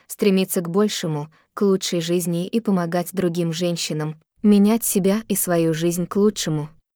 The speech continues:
Благодарю, благодарю, благодарю. Уход за собой должен начаться с сердца,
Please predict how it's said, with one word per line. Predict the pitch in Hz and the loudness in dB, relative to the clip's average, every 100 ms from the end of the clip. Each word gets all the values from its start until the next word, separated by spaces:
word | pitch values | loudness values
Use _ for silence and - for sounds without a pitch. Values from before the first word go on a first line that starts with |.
| _ _ _ _ _ _ _ | _ _ _ _ _ _ _
Благодарю, | 185 185 170 165 165 185 247 _ _ | 0 2 2 0 0 0 -2 _ _
благодарю, | 196 190 170 160 165 180 220 _ _ | 2 2 4 0 0 0 -2 _ _
благодарю. | 208 196 170 160 160 147 147 _ _ _ _ _ _ _ _ _ _ _ _ _ _ _ _ _ _ _ _ _ _ _ _ - | 2 2 2 0 -2 -4 -8 _ _ _ _ _ _ _ _ _ _ _ _ _ _ _ _ _ _ _ _ _ _ _ _ 0
Уход | 214 - 202 175 | 2 4 0 0
за | 180 | -2
собой | - 180 196 185 | 0 2 2 2
должен | 170 170 170 170 | 2 2 0 -2
начаться | 165 - 170 180 | -4 -4 -4 -4
с | - | -4
сердца, | - 240 - - | 0 0 0 -6